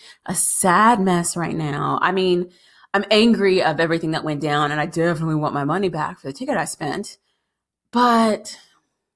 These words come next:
I also understand that people make mistakes,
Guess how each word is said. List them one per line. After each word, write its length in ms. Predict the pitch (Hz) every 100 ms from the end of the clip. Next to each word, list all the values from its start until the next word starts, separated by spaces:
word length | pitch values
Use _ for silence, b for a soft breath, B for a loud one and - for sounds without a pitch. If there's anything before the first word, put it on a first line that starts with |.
| _ _ _ _ _ _ b b b -
I 100 | 202
also 220 | 240 233
understand 920 | 220 190 - 185 170 160 156 151 156 _ _ _ _ _ _ _ _ _ _ _ _ _ _ _ _ _ _ _ _ _ -
that 220 | 254 - _ - -
people 220 | 240 202
make 180 | 190 165
mistakes, 760 | 165 - 185 226 - - -